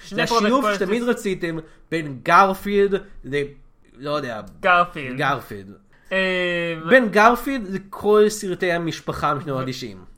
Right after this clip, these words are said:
Speaker 2: זה השילוב.
Speaker 1: ואני, אני הייתי מופתע מזה
Speaker 2: שבו אבא צריך ללמוד
Speaker 1: שבטריילר,
Speaker 2: לקח.
Speaker 1: בטריילר כבר היו שני פרודקט פלייסמנטס
Speaker 2: כן.
Speaker 1: לאל ג'י. זה היה
Speaker 2: כן.
Speaker 1: מרשים.
Speaker 2: מהמם.
Speaker 1: זה, זה, הם אפילו לא חיכו לסרט עם זה.
Speaker 2: לא.
Speaker 1: אין ס-, אין סיבה, אין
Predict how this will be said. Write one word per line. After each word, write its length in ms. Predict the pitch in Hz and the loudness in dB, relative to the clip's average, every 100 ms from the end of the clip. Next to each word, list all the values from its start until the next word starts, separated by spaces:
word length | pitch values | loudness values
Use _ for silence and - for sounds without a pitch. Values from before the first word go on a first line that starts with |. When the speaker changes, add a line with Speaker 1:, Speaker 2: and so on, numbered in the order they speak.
| - _ - | -20 _ -12
Speaker 2:
זה 180 | 143 | -6
השילוב. 240 | 143 156 180 | -6 -2 -2
Speaker 1:
ואני, 460 | 175 170 175 185 - | -2 -4 -6 -8 -8
אני 180 | 214 | -6
הייתי 220 | 254 240 226 | -6 -8 -10
מופתע 300 | 196 - 196 | -10 -6 -6
מזה 200 | 175 170 | -6 -8
Speaker 2:
שבו 300 | 160 165 160 | -4 0 0
אבא 160 | 160 | 0
צריך 180 | 156 139 | -4 -4
ללמוד 180 | 156 202 | -2 -2
Speaker 1:
שבטריילר, 360 | 220 190 165 160 | -2 -4 -4 -6
Speaker 2:
לקח. 180 | - - - - _ | -10 -16 -20 -20 _
Speaker 1:
בטריילר 680 | 160 165 185 208 214 175 165 - _ _ _ _ | -16 -12 -10 -10 -8 -10 -10 -16 _ _ _ _
כבר 420 | - 170 170 202 202 | -18 -4 2 4 4
היו 380 | 180 170 165 | -2 -4 -8
שני 220 | 151 165 156 | -10 -12 -8
פרודקט 380 | 156 147 143 | -6 -4 -6
פלייסמנטס 400 | 147 143 139 143 | -8 -12 -12 -10
Speaker 2:
כן. 140 | - 143 | -8 -6
Speaker 1:
לאל 280 | 143 147 147 | -6 -6 -8
ג'י. 200 | 143 135 - _ _ _ 156 | -12 -16 -20 _ _ _ -6
זה 80 | |
היה 100 | 160 | -2
Speaker 2:
כן. 60 | 165 | 0
Speaker 1:
מרשים. 400 | 160 160 175 135 - - | -2 -4 -6 -8 -16 -18
Speaker 2:
מהמם. 340 | 113 110 120 147 | -14 -12 -14 -14
Speaker 1:
זה, 160 | 151 151 156 165 170 | -8 -8 -8 -14 -18
זה, 180 | 156 190 | -18 -12
הם 180 | 170 | -10
אפילו 260 | 170 233 240 | -8 -6 -2
לא 80 | 233 | -2
חיכו 220 | 208 208 | -2 -4
לסרט 320 | 190 175 151 | -4 -4 -6
עם 120 | 143 135 | -8 -14
זה. 100 | 131 - | -16 -8
Speaker 2:
לא. 140 | 151 - _ - _ | -8 -10 _ -20 _
Speaker 1:
אין 100 | - | -12
ס-, 100 | 190 | -12
אין 220 | 254 202 | -8 -8
סיבה, 180 | 196 | -6
אין 60 | 262 | -2